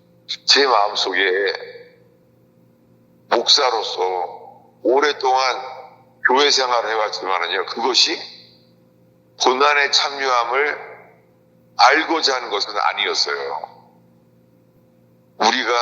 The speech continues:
복음을 전하기 때문에 핍박을 받는 것도 아니고, 사도 바울은 지금 로마 감옥에서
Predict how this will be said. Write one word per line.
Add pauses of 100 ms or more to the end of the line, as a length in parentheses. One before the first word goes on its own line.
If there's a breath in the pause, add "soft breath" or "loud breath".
(920)
복음을
전하기
때문에
핍박을
받는
것도
아니고, (840)
사도
바울은
지금
로마
감옥에서